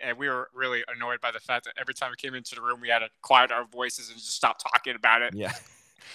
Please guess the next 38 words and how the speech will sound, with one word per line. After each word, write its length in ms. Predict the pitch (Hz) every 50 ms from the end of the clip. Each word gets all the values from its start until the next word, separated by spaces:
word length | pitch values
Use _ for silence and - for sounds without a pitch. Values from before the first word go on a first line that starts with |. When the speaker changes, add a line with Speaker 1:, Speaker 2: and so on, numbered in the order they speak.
| - -
Speaker 2:
I 100 | 123 127
rem-, 240 | 123 127 127 127 -
I 100 | 135 127
distinctly 440 | 110 123 123 - 147 139 139 139 123
remember 480 | 120 117 113 110 107 104 104 98 95
the 140 | - 110 104
first 280 | - 123 117 110 - -
night 160 | 107 92 69
we 80 | 95 104
were 140 | 101 101 98
all 120 | 95 92
there, 280 | 90 87 87 85 82 90
we 80 | 95
were 80 | 95 98
watching 320 | 98 92 92 - - 90
Spider-Man 500 | - - 92 82 90 92 95 90 92 101
three 480 | - 95 92 87 80 78 78 78 - - -
because 520 | 92 90 - 98 90 87 85 82 85 101 -
David 360 | - 92 92 90 90 87 92
had 420 | 98 98 85 82 82 82 80 - - -
a, 460 | 85 85 80 76 78 76 76 95 - _ _
the 80 | - 107
director's 640 | 101 107 110 107 - - 101 95 90 85 92 - -
or 60 | 101
the 120 | 92 95 113
editor's 300 | 113 101 92 87 85 -
cut 260 | - - 85 80 - -
of 180 | 71 85 78 71
it. 200 | 69 - - _ - - - - - - - -
And 140 | - 120 123
so 100 | 123 113
we 60 | 107
watched 380 | 104 107 110 113 110 - - 110
it 120 | - -
and 120 | 104 107
we 100 | 113 117
all 140 | 120 117 110
freaked 420 | 110 - - 139 139 127 - -